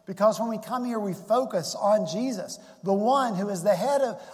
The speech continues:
of the body, the church, the one who is the Alpha and Omega, the beginning and the end and everything in between,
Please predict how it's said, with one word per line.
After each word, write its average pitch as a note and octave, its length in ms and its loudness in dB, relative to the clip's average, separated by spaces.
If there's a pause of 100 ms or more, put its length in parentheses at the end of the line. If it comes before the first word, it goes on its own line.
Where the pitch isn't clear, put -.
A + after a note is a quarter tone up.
(120)
of F#3+ 440 6
the F#3+ 80 2
body, G#3 440 6
the E3+ 80 -2
church, A3+ 580 -6 (220)
the F#3 40 -4
one C4+ 220 4
who C4+ 80 0
is A#3 120 -2
the - 140 -2
Alpha C#4 380 4
and G#3 180 2
Omega, A#3+ 480 2
the E3+ 120 -4
beginning C4 560 -8
and F#3 120 -8
the F3+ 160 -6
end A#3 360 -2
and F3 100 -4
everything C4 640 2
in A#3 100 -6
between, D#3+ 480 -12